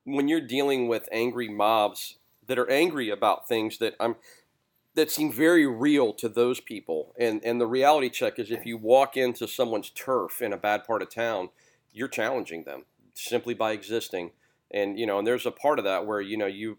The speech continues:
depending on who you are and how you react to it, you may be able to get through that without a violent encounter, um, simply by, by being confident in yourself,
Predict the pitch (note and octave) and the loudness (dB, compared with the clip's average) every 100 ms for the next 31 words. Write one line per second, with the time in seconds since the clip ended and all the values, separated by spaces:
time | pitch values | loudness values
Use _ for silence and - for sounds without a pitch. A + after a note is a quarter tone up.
0 | - G2 B2 A#2 G#2+ F#2+ C3+ B2 A2+ G#2+ | -14 -8 -4 -2 -2 -4 -6 -6 -4 0
1 | G#2 G2 G#2+ G#2+ G2 F#2+ G2+ - G#2 F2+ | 0 0 -6 -6 -4 -2 -2 -4 -8 -8
2 | A2 A2+ G#2 G2+ G#2 A2 G#2+ F#2+ F2+ - | -8 -6 -6 -4 -4 -4 -6 -6 -8 -8
3 | F#2+ F2+ C#2+ F#2 F#2 F#2 E2 F2 F2 F2 | -6 -4 -4 -4 -4 -4 -4 -4 -4 -8
4 | E2+ F#2 F2 E2+ - _ _ _ - G2 | -8 -6 -6 -8 -12 _ _ _ -6 0
5 | F#2 F#2 F2 D#2+ _ _ - - D3 - | 4 2 0 -12 _ _ -10 -4 -2 -2
6 | A2+ G#2 G2+ F#2+ - _ G2 G2+ G2 F#2 | -2 0 0 0 -8 _ -4 -2 -4 -8
7 | - B2 A#2+ A2 G2 _ A2 G2+ F#2 - | -6 -6 -4 -6 -6 _ -10 -8 -6 -2
8 | A#2 F#2+ | -2 -2